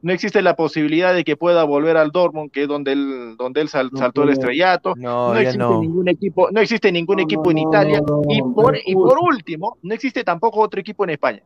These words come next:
Speaker 1: solamente
Speaker 2: Pero
Speaker 1: Barcelona.
Speaker 2: escucha,
Speaker 1: Ya
Speaker 3: No,
Speaker 1: fue,
Speaker 3: es
Speaker 2: pero
Speaker 3: que, es que
Speaker 1: ya
Speaker 3: lo que
Speaker 1: fue.
Speaker 3: se está diciendo, lo que se está diciendo es lo que, lo que la información que se maneja es de que él
Speaker 2: Pero en
Speaker 3: quiere ir al
Speaker 2: España, ¿dónde
Speaker 3: Barcelona.
Speaker 2: va a ir? Claro, él quiere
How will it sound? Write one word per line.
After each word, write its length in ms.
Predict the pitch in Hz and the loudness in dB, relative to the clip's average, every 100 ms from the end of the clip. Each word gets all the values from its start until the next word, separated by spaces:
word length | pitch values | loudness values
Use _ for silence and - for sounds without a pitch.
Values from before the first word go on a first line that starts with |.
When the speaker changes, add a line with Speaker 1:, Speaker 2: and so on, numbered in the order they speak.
| _ | _
Speaker 1:
solamente 380 | 294 233 240 240 | -8 -6 -2 0
Speaker 2:
Pero 100 | 160 | 2
Speaker 1:
Barcelona. 220 | 175 170 | 2 4
Speaker 2:
escucha, 160 | 208 214 | 4 4
Speaker 1:
Ya 100 | - | 2
Speaker 3:
No, 80 | 175 | 4
Speaker 1:
fue, 140 | 190 156 | 4 6
Speaker 3:
es 80 | 202 | 6
Speaker 2:
pero 120 | 208 | 8
Speaker 3:
que, 40 | 190 | 6
es 200 | 135 175 | 2 0
que 60 | |
Speaker 1:
ya 100 | 220 | 2
Speaker 3:
lo 60 | 196 | 2
que 60 | 185 | 0
Speaker 1:
fue. 80 | |
Speaker 3:
se 60 | 156 | -2
está 180 | - 175 | -2 -2
diciendo, 760 | 185 180 185 180 175 185 170 | 0 -2 0 -2 0 -2 -2
lo 100 | 131 | -4
que 100 | 135 | -4
se 60 | 131 | -4
está 160 | - | -4
diciendo 300 | 165 170 180 | -4 -4 -6
es 60 | 185 | -6
lo 160 | 185 - | -8 -8
que, 260 | 131 104 | -10 -10
lo 200 | 101 117 | -12 -14
que 240 | 117 107 104 | -12 -12 -12
la 100 | 104 | -14
información 580 | 98 104 101 98 151 160 | -14 -16 -18 -16 -16 -16
que 140 | 175 | -18
se 140 | 165 | -18
maneja 560 | 151 170 175 165 - 151 | -16 -16 -16 -20 -18 -18
es 80 | 135 | -16
de 140 | 147 | -18
que 200 | - 123 - | -16 -16 -12
él 340 | 214 339 156 | -8 -4 -2
Speaker 2:
Pero 160 | - 285 | 2 4
en 80 | 349 | 6
Speaker 3:
quiere 140 | 403 | 4
ir 80 | 339 | 4
al 100 | 466 | 4
Speaker 2:
España, 280 | 440 381 349 | 6 8 8
¿dónde 240 | 320 311 | 6 6
Speaker 3:
Barcelona. 100 | 277 | 4
Speaker 2:
va 60 | 277 | 6
a 80 | 262 | 6
ir? 260 | 240 208 | 8 6
Claro, 520 | - 349 427 392 247 311 | 6 8 10 10 8 6
él 100 | 208 | 4
quiere 400 | 392 359 311 | 4 4 4